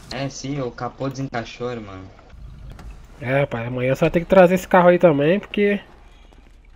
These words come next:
Speaker 2: o bichinho não tá fechando aí não. Pode, ele pode levantar e acabar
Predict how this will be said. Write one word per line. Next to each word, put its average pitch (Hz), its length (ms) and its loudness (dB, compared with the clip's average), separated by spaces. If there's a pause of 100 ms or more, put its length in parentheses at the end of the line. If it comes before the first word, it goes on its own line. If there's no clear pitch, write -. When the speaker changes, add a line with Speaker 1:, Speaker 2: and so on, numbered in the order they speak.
(140)
Speaker 2:
o - 40 -16
bichinho 131 320 -4
não 160 40 -4
tá 170 120 2
fechando 190 400 2
aí 220 100 0
não. 156 320 0
Pode, 139 340 -8
ele 151 200 -2
pode 156 260 0
levantar 175 580 4
e 175 60 6
acabar 175 800 2